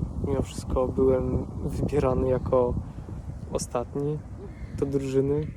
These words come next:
Zawsze. Nawet jak ktoś miał, em, złamaną rękę, to, to wybierali go, go przede mną i no strasznie mi to ryło beret.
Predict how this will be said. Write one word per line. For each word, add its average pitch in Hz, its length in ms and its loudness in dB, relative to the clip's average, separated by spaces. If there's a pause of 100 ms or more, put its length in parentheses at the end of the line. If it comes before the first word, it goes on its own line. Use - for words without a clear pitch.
(920)
Zawsze. 147 600 0 (920)
Nawet 131 320 0
jak 143 100 2
ktoś - 460 -2 (920)
miał, 127 520 2 (320)
em, 123 500 -6 (320)
złamaną 131 580 0
rękę, 127 380 0 (1500)
to, 131 140 -4 (160)
to 139 160 0
wybierali 139 640 4
go, 135 460 2 (260)
go 147 160 2
przede 143 340 2
mną 147 320 -2
i 147 500 -2
no 147 80 -4
strasznie 147 400 -6
mi 139 140 -4
to 143 160 2
ryło 139 260 4
beret. 135 460 0